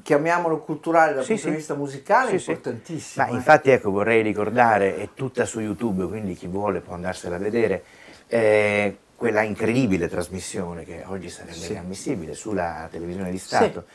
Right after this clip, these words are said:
Speaker 2: che si
Speaker 1: Eh,
Speaker 2: chiamava
Speaker 1: ricordo.
Speaker 2: C'è musica e musica,
Speaker 1: Sì,
Speaker 2: mi
Speaker 1: sì,
Speaker 2: sembra, no?
Speaker 1: me lo
Speaker 2: Dieci
Speaker 1: ricordo,
Speaker 2: puntate di
Speaker 1: state.
Speaker 2: un'ora ciascuna,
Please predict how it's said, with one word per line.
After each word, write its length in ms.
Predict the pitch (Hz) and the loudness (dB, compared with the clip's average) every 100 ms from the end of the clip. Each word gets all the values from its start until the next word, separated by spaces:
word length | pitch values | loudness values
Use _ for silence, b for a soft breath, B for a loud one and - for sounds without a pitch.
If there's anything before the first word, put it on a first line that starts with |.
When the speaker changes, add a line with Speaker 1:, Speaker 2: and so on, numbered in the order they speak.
| B B B | B B B
Speaker 2:
che 100 | - | -10
si 140 | 98 - | -10 -8
Speaker 1:
Eh, 40 | |
Speaker 2:
chiamava 360 | 135 104 117 107 | -4 0 2 2
Speaker 1:
ricordo. 80 | 98 | 2
Speaker 2:
C'è 120 | 107 | -2
musica 460 | 101 104 107 101 95 | -6 -6 -6 -6 -4
e 80 | 92 | -4
musica, 400 | 95 98 85 151 | -6 -6 0 0
Speaker 1:
Sì, 80 | 113 | 0
Speaker 2:
mi 140 | 87 | -4
Speaker 1:
sì, 60 | - | -8
Speaker 2:
sembra, 300 | 117 95 98 | -8 -6 -6
no? 60 | |
Speaker 1:
me 60 | 107 | 0
lo 40 | |
Speaker 2:
Dieci 260 | 170 180 - | 6 6 4
Speaker 1:
ricordo, 180 | 117 110 | -4 -6
Speaker 2:
puntate 360 | 101 135 139 117 | 4 6 6 2
di 60 | |
Speaker 1:
state. 80 | 101 | 0
Speaker 2:
un'ora 260 | 127 127 107 | 0 0 0
ciascuna, 540 | 107 - 175 170 127 | -6 -10 -6 -4 -4